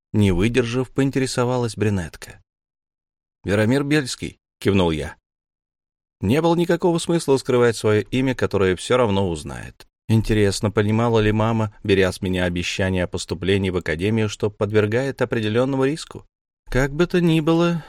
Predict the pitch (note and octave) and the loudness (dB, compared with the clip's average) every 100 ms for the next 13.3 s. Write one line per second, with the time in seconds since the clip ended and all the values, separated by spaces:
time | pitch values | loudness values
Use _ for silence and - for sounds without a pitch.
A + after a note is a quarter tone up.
0 | - A#2+ A#2 G#2+ A2+ B2+ B2 B2 - D3 | -2 2 4 4 2 0 0 0 -2 -6
1 | D#3+ D#3+ B2+ - D#2+ - - G2 G2 - | -4 -2 -2 -2 -6 -6 -4 0 0 -2
2 | F2+ - E2+ E2+ - F#2 G2+ F#2+ F#2+ G2 | -6 -4 -2 -2 -2 -2 -2 -2 -2 -2
3 | - A#2+ A#2+ - G#2+ G#2 G2 G#2+ A2 G#2+ | 0 0 0 -2 0 2 0 -2 -2 0
4 | G2+ A2 G2+ - G#2 G2+ G#2 F#2+ G2 F#2+ | 0 -2 -4 -2 -2 0 -2 -2 -2 0
5 | G#2 - _ _ _ _ _ _ G#2+ A2+ | -2 -2 _ _ _ _ _ _ -2 -2
6 | - - F3 D#3 D3 C3 G#2+ - - - | -4 -6 -4 2 2 2 -2 -14 -14 -2
7 | A#2+ C#3+ A#2 A#2 B2+ D3 B2+ - B2+ A#2 | 0 0 0 -2 -2 -2 -4 -2 -2 0
8 | D3+ D#3 - C3 A#2+ - A2 G2+ F#2+ F#2+ | 0 0 0 -2 -2 -4 -2 0 0 -2
9 | - F2 F2 F#2 D#2+ C#2+ D2+ E2 D2+ E2+ | -6 -6 -4 -6 -8 -6 -6 -6 -8 -8
10 | D#2+ - _ _ _ _ _ _ _ _ | -12 -18 _ _ _ _ _ _ _ _
11 | _ _ - G#2+ A#2+ A#2 - G#2 A2 G#2+ | _ _ -4 -2 0 -2 -2 -2 0 0
12 | A#2 A2 B2 A2 G#2+ A2 A2 A2 G#2+ G2+ | 0 2 2 0 0 0 0 -2 -2 0
13 | G#2 G#2 G#2+ | 2 0 -2